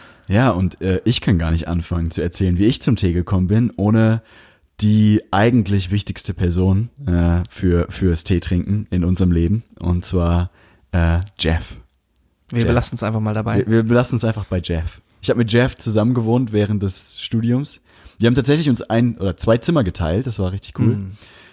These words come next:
Speaker 1: In einem Zimmer haben wir geschlafen, in einem haben wir gearbeitet. Und Jeff und ich, wir haben uns, äh, morgens immer so im, in unserem Wohnzimmer zusammengesetzt und, ähm, haben Zeit mit Gott verbracht, wir haben Bibel gelesen, wir haben gebetet.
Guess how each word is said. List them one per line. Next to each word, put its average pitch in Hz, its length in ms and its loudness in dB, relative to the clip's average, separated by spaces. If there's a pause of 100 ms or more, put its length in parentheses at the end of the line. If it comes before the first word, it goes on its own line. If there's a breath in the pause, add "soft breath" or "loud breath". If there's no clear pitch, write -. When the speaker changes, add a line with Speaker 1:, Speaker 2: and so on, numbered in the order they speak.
(140)
Speaker 1:
In 87 100 -2
einem 95 120 2
Zimmer 104 180 0
haben 95 80 4
wir 95 60 2
geschlafen, 101 460 0
in 104 80 -2
einem 90 180 -2
haben 95 100 2
wir 95 80 0
gearbeitet. 120 680 -4 (440 soft breath)
Und 104 160 -2
Jeff 131 180 2
und 120 120 2
ich, 135 420 -2
wir 110 160 0
haben 123 380 0
uns, 117 580 -2
äh, 110 400 0 (180)
morgens 123 680 0
immer 110 380 0
so 104 400 0 (180)
im, - 640 -4
in 95 200 -2
unserem 95 300 0
Wohnzimmer 117 580 0
zusammengesetzt 107 1000 -2
und, 92 440 -2 (520 loud breath)
ähm, 90 340 0
haben 90 460 0
Zeit 104 180 2
mit 98 160 -2
Gott - 160 2
verbracht, 117 460 2
wir 92 80 0
haben 82 60 -2
Bibel 131 260 0
gelesen, 104 600 2
wir 95 40 2
haben 90 80 0
gebetet. 104 960 -2